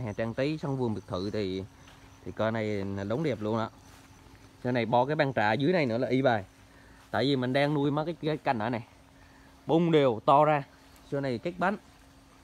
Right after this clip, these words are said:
Con này mình thích cái phôm này. Thích cái phôm keo này. Thằng keo bó nó nhà lầu là nó mới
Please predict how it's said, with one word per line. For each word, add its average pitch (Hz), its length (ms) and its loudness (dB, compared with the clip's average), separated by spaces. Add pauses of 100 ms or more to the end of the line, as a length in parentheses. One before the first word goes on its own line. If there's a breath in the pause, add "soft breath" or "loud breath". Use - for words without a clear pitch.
(880)
Con 135 140 -2
này 127 320 0
mình 110 320 -4
thích - 240 -6
cái 170 100 -6
phôm 170 240 0
này. 107 160 -2 (1400)
Thích 165 60 -10
cái 156 100 -14
phôm 156 180 -4
keo 131 220 -2
này. 110 100 -6 (1500)
Thằng 104 120 -8
keo 123 260 -2
bó 127 320 2
nó 147 1040 -2
nhà 127 160 -4
lầu 101 480 -2
là 95 120 -6
nó 101 120 -8
mới 139 340 -8